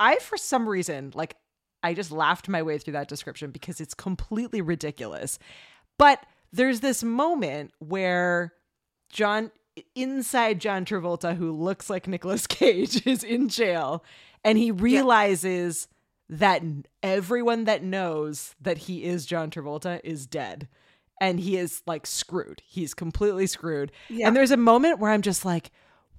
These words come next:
Speaker 1: "Wow, that would have been terrifying." Like, I, there's a moment of just, like,
Speaker 2: Oh,
Speaker 1: I was,
Speaker 2: yeah.
Speaker 1: I somehow just accepted all of the nonsense that led up to it. And I was so,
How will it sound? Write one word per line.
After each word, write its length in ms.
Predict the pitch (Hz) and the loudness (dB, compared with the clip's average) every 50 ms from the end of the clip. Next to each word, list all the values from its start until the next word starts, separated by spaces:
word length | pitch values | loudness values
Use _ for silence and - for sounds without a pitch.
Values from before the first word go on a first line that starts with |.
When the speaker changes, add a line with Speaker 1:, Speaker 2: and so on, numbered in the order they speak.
| - - | -2 0
Speaker 1:
"Wow, 720 | 185 226 220 208 185 165 151 147 147 147 147 143 135 127 _ _ _ _ _ - | 2 4 4 2 2 0 -2 -2 -4 -4 -4 -6 -8 -10 _ _ _ _ _ -8
that 240 | - 220 233 269 269 | -2 -2 0 0 0
would 120 | 285 320 320 | 0 2 0
have 120 | 311 220 | 0 2
been 200 | - 247 214 185 | 2 2 2 2
terrifying." 800 | - - 156 175 208 220 208 196 165 - - 170 160 156 139 156 | -2 -4 -4 -2 0 2 2 2 2 0 0 -2 -2 -2 2 4
Like, 160 | 220 214 - - | 4 4 4 6
I, 200 | - 247 - - 277 285 | 4 4 4 4 0 0
there's 180 | 320 320 - | 0 2 2
a 40 | 302 | 4
moment 280 | 277 294 311 370 392 427 | 4 4 4 4 2 0
of 100 | 330 285 | 0 0
just, 160 | 349 320 - 320 | -2 0 4 4
like, 140 | 285 247 - | 4 6 8
Speaker 2:
Oh, 60 | 427 427 | 8 8
Speaker 1:
I 100 | 440 - | 8 8
was, 160 | 240 269 330 | 6 2 2
Speaker 2:
yeah. 280 | 339 302 226 170 151 - - | 2 2 2 2 2 6 6
Speaker 1:
I 100 | 269 277 | 6 8
somehow 360 | - - 349 370 466 523 508 381 | 8 8 6 6 8 6 4 4
just 220 | - 330 - - | 4 2 -2 -2
accepted 720 | 269 - - - - - - 240 233 - - - 285 277 254 | -4 -4 -2 -2 0 2 4 2 2 2 0 0 0 2 2
all 280 | - 196 202 214 214 | 4 4 4 4 4
of 100 | 233 202 | 2 0
the 100 | 190 208 | 0 -2
nonsense 720 | 180 170 156 156 151 160 170 190 185 - 233 226 226 214 - | -2 -2 -2 -2 -2 -2 -4 -4 -4 -2 -2 -2 -2 -2 -2
that 160 | 214 190 143 | -2 -2 -2
led 160 | 165 170 160 | -2 -2 -2
up 100 | 156 160 - | -2 -2 -2
to 120 | - 254 | -2 0
it. 160 | 240 247 247 - | 2 2 2 2
And 100 | 180 190 | 2 4
I 120 | 185 190 196 | 4 4 4
was 180 | 196 202 - | 4 2 0
so, 580 | - - - - 220 214 208 226 247 269 277 | 0 -2 0 2 4 6 6 6 6 4 2